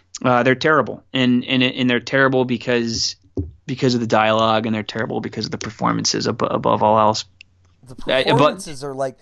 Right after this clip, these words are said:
Speaker 2: what's amazing about the performances in the prequels is, like, with the exception of Hayden Christensen, everybody in them is a good actor.
Speaker 1: Mm-hmm.
Speaker 2: And somehow everybody sucks ass in those movies.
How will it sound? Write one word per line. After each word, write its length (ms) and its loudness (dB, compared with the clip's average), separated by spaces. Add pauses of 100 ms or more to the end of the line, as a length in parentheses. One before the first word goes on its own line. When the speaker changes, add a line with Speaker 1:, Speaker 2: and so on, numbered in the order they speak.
(260)
Speaker 2:
what's 340 -6
amazing 420 -10
about 200 -4
the 80 -18
performances 760 -12
in 100 -14
the 60 -16
prequels 560 -18
is, 200 -16
like, 320 -8 (360)
with 280 -8
the 100 -8
exception 460 -8
of 80 -14
Hayden 240 -12
Christensen, 580 -16 (140)
everybody 600 -4
in 120 -10
them 120 -12
is 140 -14
a 40 -16
good 200 -10
actor. 460 -10 (500)
Speaker 1:
Mm-hmm. 320 -4 (420)
Speaker 2:
And 480 -2
somehow 720 -2 (180)
everybody 560 -4
sucks 500 -10
ass 300 -8
in 100 -16
those 240 -16
movies. 540 -18